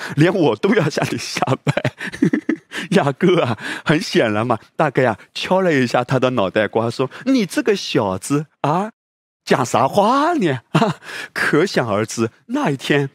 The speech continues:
约瑟也被他的父亲训了一下。所以在约瑟的里面，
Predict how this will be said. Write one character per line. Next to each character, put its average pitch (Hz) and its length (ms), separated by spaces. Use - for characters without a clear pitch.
约 226 140
瑟 180 340
也 120 200
被 202 160
他 170 160
的 156 100
父 240 240
亲 190 300
训 320 480
了 131 100
一 98 140
下。 - 460
所 214 140
以 240 40
在 190 160
约 247 140
瑟 294 220
的 170 120
里 120 160
面， 147 280